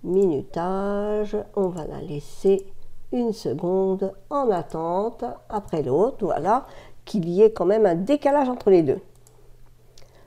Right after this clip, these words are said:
Le jeune homme arrive, la jeune fille aussi.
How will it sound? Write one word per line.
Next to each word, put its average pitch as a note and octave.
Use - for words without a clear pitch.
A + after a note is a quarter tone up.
Le -
jeune F#3+
homme -
arrive, F3
la C#3+
jeune C#3
fille B2
aussi. -